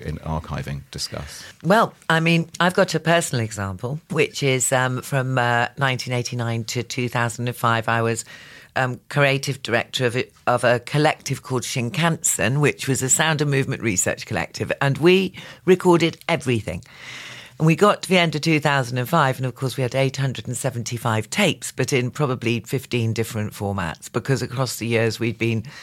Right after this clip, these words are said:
Speaker 2: you know, whether it was V H S or mini D V and Sony mini discs and, you know, a lot. And, um, <clears throat> they are all still in boxes in a storage unit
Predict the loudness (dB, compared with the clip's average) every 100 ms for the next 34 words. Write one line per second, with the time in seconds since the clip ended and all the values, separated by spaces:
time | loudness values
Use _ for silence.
0 | -18 -18 -18 -4 0 2 4 2 2 0
1 | 0 2 2 2 2 4 2 0 0 0
2 | 0 0 0 2 2 4 2 0 0 2
3 | 2 -2 -6 -8 -2 -2 -2 0 0 0
4 | -4 -4 0 2 4 2 0 -4 -16 -20
5 | -18 -16 -16 -16 -4 0 0 2 2 2
6 | -4 4 4 6 6 6 4 4 6 6
7 | 6 2 4 6 4 4 2 0 -2 2
8 | 2 2 0 0 2 2 2 0 -6 -4
9 | -2 -2 -4